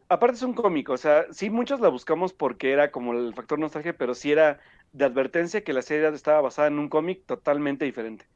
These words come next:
Y creo que sí, el, el estilo, pese a que es como muy teen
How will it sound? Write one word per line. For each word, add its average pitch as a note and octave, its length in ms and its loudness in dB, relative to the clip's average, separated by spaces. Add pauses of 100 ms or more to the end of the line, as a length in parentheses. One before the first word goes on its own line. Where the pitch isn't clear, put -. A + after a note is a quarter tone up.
(340)
Y C3+ 100 -10
creo E3 140 2
que E3+ 120 0
sí, E3 220 2
el, E3+ 140 4
el C3 180 -2
estilo, D#3+ 320 -4
pese C3 200 -8
a - 20 -12
que C#3+ 100 -8
es B2+ 80 -10
como C#3 200 -4
muy C3+ 180 -2
teen D3+ 380 -8